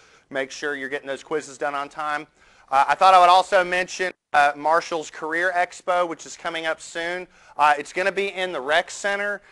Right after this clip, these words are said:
and it's on October eighth from one P M to four P M. So if you have time, uh, uh, if, if your class schedule permits, you might wanna go and check it out. Uh, also, uh, it might seem like it's a little early 'cause it's not for a couple weeks,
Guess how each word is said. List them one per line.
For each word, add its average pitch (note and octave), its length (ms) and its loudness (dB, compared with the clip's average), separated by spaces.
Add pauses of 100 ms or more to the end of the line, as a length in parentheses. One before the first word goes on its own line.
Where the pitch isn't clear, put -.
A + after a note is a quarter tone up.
(120)
and D3+ 160 -2
it's D3+ 140 -8
on D#3 200 -2
October F3+ 800 -4
eighth E3 380 -6
from C3+ 260 -12
one D3 240 -4
P E3 260 -12
M E3 200 -8
to C3+ 100 -8
four D#3 300 -6
P E3+ 260 -10
M. E3 240 -8 (300)
So D#3 360 2
if D3+ 220 -8
you D#3+ 140 -12
have F3 440 -6
time, E3 640 -8 (320)
uh, C#3 300 4
uh, B2+ 300 0
if, C3 180 -8
if C#3+ 140 -8
your D3 80 -8
class F3 340 2
schedule E3+ 380 -4
permits, D3 520 -8
you C#3 100 -12
might C#3+ 220 -4
wanna C#3+ 220 -6
go C#3+ 240 -2
and C3 140 -10
check C#3+ 280 -8
it C3+ 60 -4
out. C#3 340 0 (280)
Uh, C3+ 160 2
also, D#3 520 0
uh, C#3 180 -4
it C#3+ 220 -12
might F3 260 -2
seem F#3+ 380 -8
like E3 180 -4
it's E3 140 -10
a E3+ 40 -10
little D#3+ 340 -4
early E3 360 0
'cause D3 180 -12
it's C3+ 120 -18
not D#3 200 -4
for D3+ 120 -8
a C#3 40 -8
couple D3 320 -10
weeks, D#3 440 -10